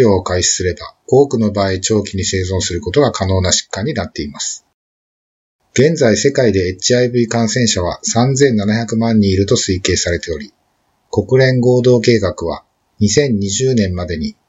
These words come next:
エイチアイブイ感染者の九十パーセントが診断を受け、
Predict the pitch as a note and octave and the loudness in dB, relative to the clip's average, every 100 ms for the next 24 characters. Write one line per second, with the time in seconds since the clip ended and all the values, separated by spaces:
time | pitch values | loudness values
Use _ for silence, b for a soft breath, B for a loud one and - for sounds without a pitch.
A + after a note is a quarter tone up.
0 | - G#2 - - B2+ B2 B2+ B2 B2 A#2 | -2 -2 0 2 4 4 2 2 0 0
1 | A2+ A#2+ G#2 F2+ E2+ B2 B2+ B2+ B2+ - | 0 0 0 -2 0 2 2 0 -2 -2
2 | A#2+ G2+ A#2 G#2 B2+ C#3 A2 F#2+ A2+ C3 | -2 0 0 0 2 2 0 -2 0 0
3 | G2 - - | 0 -4 -10